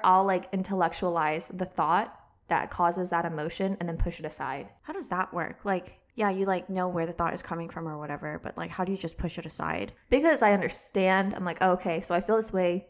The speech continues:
Speaker 1: because X, Y, and Z. Okay, cool." And I move on.
Speaker 2: Interesting. But that doesn't solve anything,
Speaker 1: It
Speaker 2: right?
Speaker 1: doesn't.
Speaker 2: It's
Speaker 1: It
Speaker 2: just, like,
Speaker 1: doesn't.
Speaker 2: saying, like, "This is where the feeling is coming from." Like, you're just identifying something.
Speaker 1: I
Speaker 2: You're
Speaker 1: am
Speaker 2: not
Speaker 1: identifying something, and
Speaker 2: healing
Speaker 1: to
Speaker 2: or
Speaker 1: me
Speaker 2: processing it.
Speaker 1: Exactly. And then from that, I just compartmentalize it,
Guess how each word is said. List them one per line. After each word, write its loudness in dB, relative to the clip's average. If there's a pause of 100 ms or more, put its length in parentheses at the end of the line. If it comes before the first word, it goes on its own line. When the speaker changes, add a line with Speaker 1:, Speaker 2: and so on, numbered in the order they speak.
Speaker 1:
because 2 (220)
X, 0
Y, 2
and -4
Z. -8 (320)
Okay, 0 (140)
cool." 0
And 0
I 2
move -4
on. -8 (160)
Speaker 2:
Interesting. -6
But 0
that 2
doesn't 0
solve 4
anything, 2
Speaker 1:
It 6
Speaker 2:
right? 6
Speaker 1:
doesn't. 2
Speaker 2:
It's 0
Speaker 1:
It 2
Speaker 2:
just, 4
like, 4
Speaker 1:
doesn't. -2
Speaker 2:
saying, 2
like, 2
"This -4
is -2
where 4
the 0
feeling 0
is -6
coming -4
from." -2
Like, 2
you're 6
just -2
identifying 2
something. -4
Speaker 1:
I 4
Speaker 2:
You're 6
Speaker 1:
am 6
Speaker 2:
not 6
Speaker 1:
identifying 2
something, -4
and 0
Speaker 2:
healing 4
Speaker 1:
to 2
Speaker 2:
or 2
Speaker 1:
me 4
Speaker 2:
processing 0
it. -6 (100)
Speaker 1:
Exactly. 2
And 0
then 2
from 2
that, 6
I 4
just -6
compartmentalize -2
it, 0